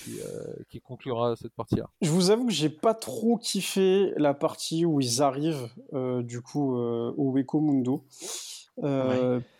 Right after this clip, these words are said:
Speaker 2: parce que,
Speaker 3: Qui est un
Speaker 2: en
Speaker 3: peu
Speaker 2: fait,
Speaker 3: longue.
Speaker 2: bah, du coup, qui est un peu longue, parce qu'en fait, on se
Speaker 3: Ouais.
Speaker 2: retrouve avant, encore avec d'autres Arrancars, euh, qui, eux, du coup, n'ont pas de numérotation, si je dis plus de bêtises.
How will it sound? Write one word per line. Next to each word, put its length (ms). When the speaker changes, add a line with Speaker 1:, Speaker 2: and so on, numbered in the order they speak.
Speaker 2:
parce 220
que, 100
Speaker 3:
Qui 60
est 40
un 40
Speaker 2:
en 60
Speaker 3:
peu 60
Speaker 2:
fait, 180
Speaker 3:
longue. 120
Speaker 2:
bah, 140
du 200
coup, 180
qui 140
est 60
un 80
peu 160
longue, 300
parce 260
qu'en 120
fait, 220
on 60
se 160
Speaker 3:
Ouais. 80
Speaker 2:
retrouve 260
avant, 300
encore 320
avec 260
d'autres 300
Arrancars, 680
euh, 680
qui, 380
eux, 200
du 220
coup, 220
n'ont 200
pas 280
de 60
numérotation, 1600
si 180
je 80
dis 140
plus 160
de 80
bêtises. 440